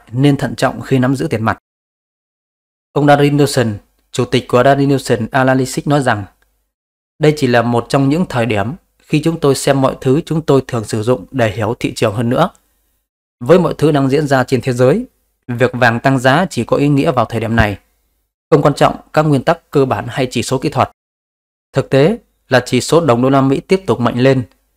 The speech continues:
chắc chắn không có nghĩa lý gì." Vàng đã tăng hơn ba mươi đô la Mỹ vào hôm thứ Sáu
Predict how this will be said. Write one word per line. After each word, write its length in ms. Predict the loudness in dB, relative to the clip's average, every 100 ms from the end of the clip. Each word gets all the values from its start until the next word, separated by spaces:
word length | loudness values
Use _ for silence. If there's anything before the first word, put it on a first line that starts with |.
| _ _
chắc 180 | -8 -4
chắn 200 | -2 -2
không 200 | 0 2
có 120 | 2
nghĩa 160 | 2 2
lý 120 | 0
gì." 280 | 0 -2 -4 _ _ _ _ _ _ _ _ _ _ _ _ -2
Vàng 160 | 2 2
đã 80 |
tăng 260 | 2 2 2
hơn 300 | 2 0 4
ba 140 | 4
mươi 220 | 4 4 4
đô 120 | 2
la 100 | 2
Mỹ 300 | 0 -2 0
vào 120 | 0
hôm 140 | 0 -2
thứ 160 | -2
Sáu 360 | -4 -2 -2